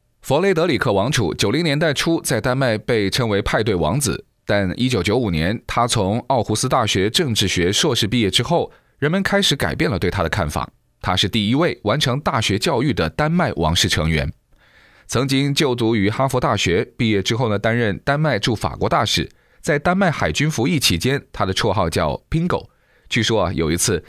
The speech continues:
他的潜水衣进水，要像企鹅一样蹒跚而行，因此得到了这个绰号。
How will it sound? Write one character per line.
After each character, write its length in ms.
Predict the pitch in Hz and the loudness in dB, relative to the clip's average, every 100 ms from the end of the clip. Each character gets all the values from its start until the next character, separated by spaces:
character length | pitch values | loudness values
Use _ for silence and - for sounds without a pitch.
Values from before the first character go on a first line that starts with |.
| - - | -18 -8
他 220 | - 135 | -2 0
的 220 | 139 113 | 2 0
潜 200 | 107 117 | 0 0
水 160 | - 90 | 0 0
衣 80 | 110 | 0
进 220 | 131 113 | 0 0
水， 300 | - 67 - _ _ | 0 -2 -8 _ _
要 180 | 120 101 | -2 0
像 260 | 123 98 90 | 0 0 2
企 220 | - 80 | 2 2
鹅 100 | 92 | 2
一 60 | |
样 180 | 113 95 - | 0 -2 -4
蹒 220 | - 107 | -2 0
跚 100 | 135 | 0
而 200 | 143 95 | 0 0
行， 280 | 90 73 67 - _ | 0 0 -2 -6 _
因 120 | 90 | -4
此 220 | 95 78 76 | -2 -2 -2
得 160 | 82 | 0
到 100 | 95 | 0
了 80 | 82 | 0
这 140 | 82 | 0
个 80 | 73 | 0
绰 180 | - 98 | -2 -2
号。 240 | 85 76 | -2 -4